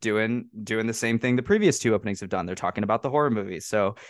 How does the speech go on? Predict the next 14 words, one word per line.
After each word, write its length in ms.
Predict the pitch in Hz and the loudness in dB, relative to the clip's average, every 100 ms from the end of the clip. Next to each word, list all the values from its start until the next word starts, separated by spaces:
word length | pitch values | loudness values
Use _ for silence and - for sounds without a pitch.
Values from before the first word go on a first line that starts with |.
| - - | -14 -2
you 80 | |
know, 120 | 101 92 | 0 0
Jenny's 460 | 107 110 110 104 | 2 2 2 2
all 160 | 104 101 | 2 4
like, 260 | 95 95 | 2 0
"I 80 | 110 | -2
love 380 | 127 160 185 139 | -4 0 2 4
it. 100 | 110 | 2
Oh 60 | 117 | 2
my 120 | 127 | 0
God, 300 | 143 117 104 | 2 2 2
there's 160 | 110 | -2
such 140 | - | -6
a, 40 | 120 | -10